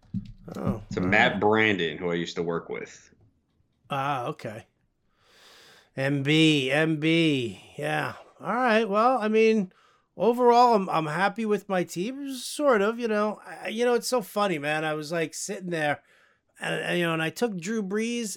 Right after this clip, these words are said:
Speaker 1: and, I mean, I kinda didn't really wanna take him. And yet I did, uh, you know, because I knew I was gonna make a move for, you know, two quarterbacks relatively soon at this point.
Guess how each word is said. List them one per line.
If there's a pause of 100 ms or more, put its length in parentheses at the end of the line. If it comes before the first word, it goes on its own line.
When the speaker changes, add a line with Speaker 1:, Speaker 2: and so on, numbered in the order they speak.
Speaker 1:
and, (600)
I
mean,
I
kinda
didn't
really
wanna
take
him. (400)
And
yet
I
did, (800)
uh,
you
know,
because
I
knew
I
was
gonna
make
a
move
for,
you
know,
two
quarterbacks
relatively
soon
at
this
point.